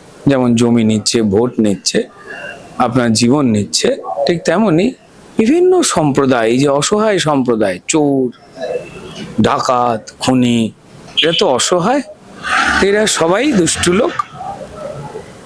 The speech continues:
এবার যারা ধরুন ঠিক করে ভোট চুরি করে না, মমতা বন্দ্যোপাধ্যায় তৃণমূল নেত্রীর কাছে তারাও দুষ্টু লোক। পাঁচটা মাত্র ফলস ভোট আজকে দিল, তো সে দুষ্টু লোক নয়?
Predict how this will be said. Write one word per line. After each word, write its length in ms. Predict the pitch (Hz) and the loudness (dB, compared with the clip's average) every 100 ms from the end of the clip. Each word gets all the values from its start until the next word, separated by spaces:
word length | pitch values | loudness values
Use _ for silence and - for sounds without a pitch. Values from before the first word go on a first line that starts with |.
| - - - - - - - | -8 -8 -8 -12 -18 -6 0
এবার 220 | 226 262 269 - - 185 - - - - 208 | 2 2 0 -4 -10 -10 -10 -12 -16 -2 0
যারা 200 | 226 214 | 2 2
ধরুন 280 | 233 240 | 2 2
ঠিক 200 | - 220 - | 0 -2 0
করে 220 | 240 240 | 0 2
ভোট 320 | 190 175 185 | 4 2 0
চুরি 240 | - 190 165 | 0 0 2
করে 320 | 139 120 98 | 2 2 2
না, 120 | 87 85 - - - - - - - - - - - - - - - - - - | 0 -2 -4 -6 -8 -10 -6 -4 -2 0 -2 0 -2 -2 -2 -4 -6 -8 -6 -2
মমতা 320 | 156 156 156 | 0 2 2
বন্দ্যোপাধ্যায় 600 | 156 156 151 147 143 151 | 2 2 2 2 2 0
তৃণমূল 480 | - 143 139 143 135 | 2 2 2 2 2
নেত্রীর 340 | 127 123 147 | 0 0 0
কাছে 180 | 175 247 | 0 0
তারাও 400 | - 180 226 190 | 0 0 2 2
দুষ্টু 380 | 131 - - 101 | 2 0 0 0
লোক। 160 | 95 - - - 440 - - 587 - - - - - - | 0 -4 -14 -8 -8 -8 -12 -12 -12 -18 -20 -20 -16 -4
পাঁচটা 380 | 214 208 - 202 | -2 0 0 0
মাত্র 580 | 185 170 175 180 156 139 - - - | 0 0 0 2 2 0 -4 -10 -2
ফলস 360 | 151 147 127 104 | 0 0 2 2
ভোট 220 | 131 135 | 2 0
আজকে 340 | 120 117 127 | 0 2 2
দিল, 320 | 117 127 107 - - - - - - | 2 2 2 -2 -8 -20 -20 -14 -4
তো 80 | 151 | -2
সে 160 | - | 0
দুষ্টু 340 | 170 180 - 214 | 2 0 0 0
লোক 180 | 214 196 | 2 2
নয়? 340 | 214 320 | 2 2